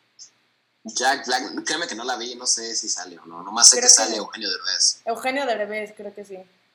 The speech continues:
Speaker 2: Sí, está
Speaker 1: Sí. Que Eugenio Derbez y quién más. ¿Y quién más salía? Está Eva Longoria también sale en la película y sí dices,
Speaker 2: ¿De
Speaker 1: "Dios
Speaker 2: Dora?
Speaker 1: mío, qué chido". Ajá, en la de Dora.
Speaker 2: Ya.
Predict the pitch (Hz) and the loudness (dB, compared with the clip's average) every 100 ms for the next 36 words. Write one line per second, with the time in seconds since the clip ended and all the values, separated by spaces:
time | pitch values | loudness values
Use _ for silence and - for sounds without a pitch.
0 | _ _ _ _ - - - 254 - - | _ _ _ _ -20 -18 -10 4 8 10
1 | - 285 277 339 - _ _ _ _ - | 8 2 -4 -6 -10 _ _ _ _ -16
2 | - - - - _ 139 139 - - 127 | -16 -16 -20 -20 _ -2 -2 -6 -4 -2
3 | 160 220 185 160 - - - 147 147 131 | -2 -2 -2 2 0 0 -4 -4 -6 -8
4 | 120 - - - - _ - - - 143 | 0 4 4 2 -8 _ -20 -10 -8 -6
5 | 139 - 131 123 120 117 98 - - - | 4 6 6 2 -6 -6 -10 -4 6 6
6 | - 120 117 107 98 - - _ _ - | 6 2 4 2 0 -4 -16 _ _ -4
7 | 160 208 170 135 131 143 117 107 110 120 | 0 2 2 2 2 2 0 -6 -10 -2
8 | 110 110 117 107 98 - 90 95 - 85 | 0 0 -2 -8 -12 -14 -10 -10 -10 -10
9 | 87 - 87 85 82 - - 214 214 107 | 0 2 2 -2 6 8 8 4 -2 4
10 | - - 107 - _ 107 - - - - | 4 4 -4 -10 _ -4 -2 -2 -6 -18
11 | _ _ _ _ _ - 117 117 113 113 | _ _ _ _ _ -4 0 0 0 0
12 | 110 110 110 104 - - 214 208 190 190 | 0 0 -2 -4 -6 -14 -10 -4 -4 -4